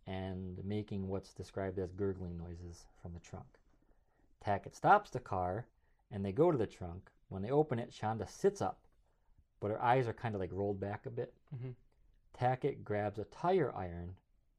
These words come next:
Speaker 1: and assaults Shonda with that until she's quiet and not making any more sounds at all. Then she makes a comment to Loveless that she felt her head cave in. Then, for some reason, she tells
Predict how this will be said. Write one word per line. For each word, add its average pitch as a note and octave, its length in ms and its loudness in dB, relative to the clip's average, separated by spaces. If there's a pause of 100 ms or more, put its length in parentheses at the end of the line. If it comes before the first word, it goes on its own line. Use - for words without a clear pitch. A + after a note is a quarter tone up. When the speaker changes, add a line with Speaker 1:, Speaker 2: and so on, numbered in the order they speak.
(680)
Speaker 1:
and F#2+ 300 -2
assaults G2 420 -4
Shonda F2+ 360 -6
with F#2 180 -6
that A#2+ 420 2
until F#2+ 460 -6
she's - 240 -12
quiet F2 380 -6 (600)
and F#2 80 -6
not - 160 -6
making F#2+ 300 -4
any F#2 100 -6
more F#2+ 200 -6 (140)
sounds F#2 380 -4
at F#2 80 -2
all. F2+ 320 -2 (520)
Then A#2 120 0
she D3 140 0
makes C#3 180 2
a G#2+ 60 -2
comment C#3+ 480 0
to - 100 -6
Loveless A2 680 2 (340)
that G#2 160 -4
she A2+ 100 -4
felt B2+ 300 2
her G#2 80 -2
head G#2+ 280 -4
cave F2+ 280 -8
in. F2+ 100 -12 (1900)
Then, E3+ 400 6
for - 140 -6
some F#3+ 280 4
reason, B2 300 4
she - 240 -10
tells G#2+ 580 -2